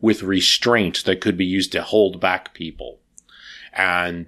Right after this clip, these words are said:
that was ordered, um, during the coup of Gorbachev. And, uh, one of the things I want to get to, in addition to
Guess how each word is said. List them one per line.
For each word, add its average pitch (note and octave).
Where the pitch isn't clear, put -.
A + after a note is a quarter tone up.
that G#2+
was G2
ordered, G2
um, F#2
during G2
the F2
coup G2
of F#2
Gorbachev. F2+
And, F2
uh, E2+
one A#2+
of B2+
the G2+
things A2
I G#2
want G#2
to F2+
get B2+
to, G2+
in E2+
addition G2
to F2+